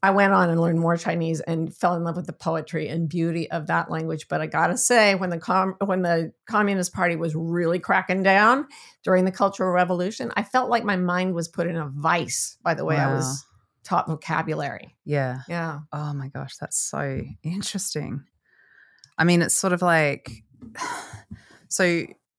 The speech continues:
Speaker 2: Yoko was sort of saying, "Can we be free from the culture if we still use language and
Speaker 1: Mm-hmm, mm-hmm.
Speaker 2: think in individual languages?"
Speaker 1: Right, right, right.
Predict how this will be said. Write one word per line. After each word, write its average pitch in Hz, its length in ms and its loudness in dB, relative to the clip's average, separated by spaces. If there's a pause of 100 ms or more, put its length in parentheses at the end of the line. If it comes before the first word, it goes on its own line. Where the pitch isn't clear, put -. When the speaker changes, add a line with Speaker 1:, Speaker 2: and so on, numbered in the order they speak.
(600)
Speaker 2:
Yoko 202 400 2
was 170 140 -4
sort 165 180 -4
of 151 80 -6
saying, 139 600 -4 (200)
"Can 170 300 -2
we 170 80 -2
be 165 120 -6
free 147 220 -4
from 143 200 -6
the 139 80 -4
culture - 460 -8 (140)
if - 460 -10 (500)
we 143 120 -2
still 139 520 -2
use 135 460 -4
language 127 600 -4
and 220 260 2
Speaker 1:
Mm-hmm, 202 220 0
mm-hmm. - 180 -6
Speaker 2:
think 190 320 2
in 135 480 -2
individual 139 600 -2
languages?" 143 840 0
Speaker 1:
Right, 175 320 0
right, 165 260 -4
right. 165 300 -4